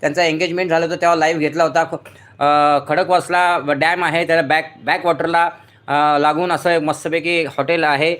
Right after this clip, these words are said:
तिथं लग्न आहे. ते लग्नाचं, अ, स-, सोहळा, अ, मी तुम्हाला दाखवणार आहे, ज्यावर, जे-, जेणेकरून तुम्हाला लग्न सोहळा पण बघायला मिळे-, मिळेल, काकाशी गप्पा पण मारायला मिळेल आणि, अ, पुण्यामधला खडकवासला डॅम पण तुम्हाला पाहायला मिळेल.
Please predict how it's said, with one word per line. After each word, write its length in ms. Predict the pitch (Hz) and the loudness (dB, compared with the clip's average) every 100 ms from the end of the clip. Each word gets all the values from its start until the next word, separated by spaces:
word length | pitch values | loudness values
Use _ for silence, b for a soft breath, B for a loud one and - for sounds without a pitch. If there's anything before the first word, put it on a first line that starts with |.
| B B B - | B B B -8
तिथं 200 | 143 170 | -2 0
लग्न 240 | 175 165 175 | 0 0 0
आहे. 380 | 180 151 170 175 | 0 0 0 0
ते 220 | 175 170 | 0 0
लग्नाचं, 760 | 147 165 180 185 180 175 165 160 135 139 139 | 0 -2 -2 2 4 4 4 2 0 0 0
अ, 40 | |
स-, 340 | 131 - 131 127 | -2 -4 -6 0
सोहळा, 360 | 147 170 175 165 B B B | 0 2 0 -2 B B B
अ, 200 | 151 160 156 | -8 -6 -6
मी 60 | |
तुम्हाला 280 | 170 170 175 | -10 -6 -4
दाखवणार 400 | 160 143 170 165 | -4 -6 -6 -4
आहे, 100 | 170 | -4
ज्यावर, 260 | 160 170 175 | -4 -6 -8
जे-, 320 | 135 151 139 | -6 -6 -4
जेणेकरून 380 | 156 175 180 175 | -6 -8 -10 -10
तुम्हाला 360 | 175 175 175 | -6 -2 -2
लग्न 240 | 170 165 180 | -4 -6 -8
सोहळा 300 | 170 165 175 | -6 -2 -2
पण 160 | 180 | -4
बघायला 240 | 165 170 170 | -8 -6 -8
मिळे-, 340 | 156 160 151 | -6 -8 -6
मिळेल, 240 | 160 170 | -6 -4
काकाशी 400 | 175 156 165 160 | -6 -8 -8 -12
गप्पा 240 | 156 147 156 | -10 -10 -8
पण 140 | 175 | -8
मारायला 280 | 170 165 165 | -4 -6 -6
मिळेल 300 | 165 160 165 165 b b b - | -6 -6 -6 -10 b b b -10
आणि, 340 | 147 165 165 | -6 -4 -4
अ, 220 | 160 156 | -4 -4
पुण्यामधला 500 | 147 165 175 180 180 175 | -6 -6 -4 -2 -4 -4
खडकवासला 400 | 156 180 180 185 | -4 -2 -2 -2
डॅम 220 | 175 170 | -2 -4
पण 120 | 170 185 | -4 -8
तुम्हाला 260 | 175 175 | -6 -6
पाहायला 280 | 175 156 160 | -4 -4 -4
मिळेल. 320 | 165 160 175 | -6 -6 -8